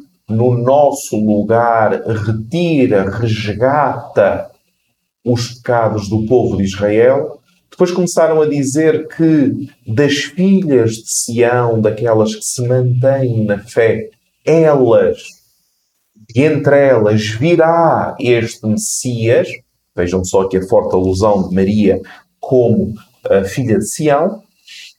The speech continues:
Nessas expectativas,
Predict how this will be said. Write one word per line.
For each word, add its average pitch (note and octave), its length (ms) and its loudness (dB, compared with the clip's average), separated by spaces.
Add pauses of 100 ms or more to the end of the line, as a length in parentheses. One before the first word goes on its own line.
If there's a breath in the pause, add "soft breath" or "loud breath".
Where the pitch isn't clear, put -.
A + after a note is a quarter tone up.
(240 loud breath)
Nessas D#3 1160 2
expectativas, D#3+ 1900 0